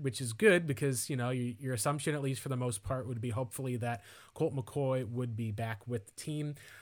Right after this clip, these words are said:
Um, as we wrap up, at least, uh, is there anything that you feel like, at least, Kent, that with the Cardinals and with their situation or other stuff that we haven't talked about thus far that you feel like would be worth a mention?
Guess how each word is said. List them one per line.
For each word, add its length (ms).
Um, 560
as 60
we 80
wrap 240
up, 160
at 80
least, 240
uh, 140
is 140
there 100
anything 380
that 80
you 160
feel 360
like, 200
at 120
least, 220
Kent, 160
that 160
with 200
the 80
Cardinals 560
and 100
with 160
their 260
situation 600
or 100
other 160
stuff 360
that 140
we 100
haven't 340
talked 260
about 320
thus 200
far 340
that 160
you 80
feel 180
like 240
would 260
be 80
worth 220
a 20
mention? 540